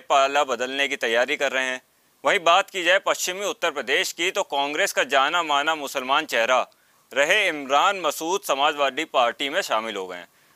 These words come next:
आपको बता दें, ये वही इमरान साहब हैं जिन्होंने तकरीबन सात साल पहले प्रधानमंत्री नरेंद्र मोदी को धमकी दी थी, जिसके चलते इन्होंने खूब सुर्खियां बटोरी थी। ऐसे में कई सवाल खड़े होते हैं, नजर आ रहे हैं।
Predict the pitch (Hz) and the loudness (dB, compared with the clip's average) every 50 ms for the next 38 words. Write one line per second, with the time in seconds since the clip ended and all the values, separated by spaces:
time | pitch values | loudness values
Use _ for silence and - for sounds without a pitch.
0 | _ _ - 127 147 165 - 214 202 202 - 196 202 202 240 247 247 247 233 190 | _ _ 2 2 2 4 4 2 0 2 4 2 2 4 2 0 2 0 0 2
1 | 160 147 147 151 196 240 240 226 202 180 160 165 175 190 190 - - 160 143 147 | 2 0 2 2 2 2 2 2 0 2 2 4 4 4 2 0 2 4 4 6
2 | 165 180 165 156 147 156 170 190 208 170 165 156 156 165 165 160 175 185 - 165 | 4 4 2 0 -2 0 0 0 -2 -2 -4 -4 -4 -4 -2 -2 -4 -2 -2 -4
3 | 143 - 151 151 151 156 170 160 - - 170 196 220 214 - - 170 165 165 131 | -6 -4 -4 -4 -2 -2 -2 -4 0 2 4 4 4 2 2 2 2 2 2 2
4 | 156 139 131 151 151 131 - - _ _ _ _ _ _ 147 151 151 170 196 226 | 0 0 0 0 -2 -2 -4 -6 _ _ _ _ _ _ -2 2 4 4 4 4
5 | 226 214 190 175 160 180 175 190 190 175 156 147 160 170 170 160 156 156 156 165 | 2 0 -4 -4 -4 -2 0 0 0 2 2 2 2 0 0 -4 -4 -4 -4 -4
6 | 156 165 139 123 120 123 117 175 170 156 170 160 135 185 185 185 _ _ _ _ | -4 -2 -4 -4 -6 -4 -4 -4 -2 0 -2 -2 -2 -4 -6 -6 _ _ _ _
7 | _ _ 160 190 - - 247 240 - 202 170 156 - 196 190 185 175 165 165 170 | _ _ -2 -2 0 2 0 2 2 2 0 0 0 0 0 0 0 0 -2 0
8 | 175 185 180 - - 180 196 220 220 - - - 160 139 117 - 156 160 175 165 | 0 -2 -2 -2 -2 0 0 0 0 -2 -6 -6 -6 -6 -4 -2 0 0 2 2
9 | 143 120 - 113 104 101 104 98 85 85 90 - _ _ _ _ _ _ _ _ | 0 -4 -6 -8 -10 -10 -12 -12 -12 -16 -18 -20 _ _ _ _ _ _ _ _
10 | _ _ _ _ - 131 139 135 - 165 160 160 160 156 170 196 - - 160 170 | _ _ _ _ 0 0 0 2 0 -2 0 2 2 2 2 2 2 2 0 0
11 | 156 - 175 156 147 151 160 165 - 151 151 156 156 151 147 - - 160 156 156 | 2 2 0 2 4 4 2 2 0 -2 0 0 0 -2 -4 -2 -2 -2 -2 0
12 | 160 156 143 127 123 123 131 120 117 110 104 104 98 95 90 | -2 -2 -2 -2 0 0 2 2 2 2 0 -2 -6 -10 -12